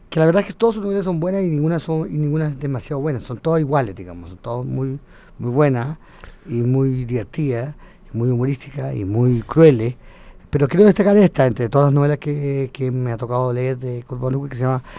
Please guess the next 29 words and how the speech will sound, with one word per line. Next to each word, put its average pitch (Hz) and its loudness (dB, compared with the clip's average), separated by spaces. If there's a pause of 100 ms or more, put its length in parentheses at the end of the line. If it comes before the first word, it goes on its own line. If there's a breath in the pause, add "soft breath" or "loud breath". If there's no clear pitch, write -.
(200 loud breath)
Madre 156 6
Noche, 160 4 (380 soft breath)
es - -12
una 139 4
novela 151 4
muy 160 2
cruel, 160 -2
muy 143 -2
políticamente 139 -4
incorrecta, 139 -6 (260 loud breath)
sobre 147 2
un, 156 4
eh, 123 -2
americano 156 2 (420 loud breath)
que 135 0
hace 135 0
transmisiones, 147 2
eh, 123 -4
radiales, 123 2
en 113 -8
el 101 -10
fondo, 123 -4
de 104 -10
Sarah 110 -6
Pound, 107 -2 (500 loud breath)
que 139 -2
hace 123 -4
transmisiones 135 4
radiales, 135 2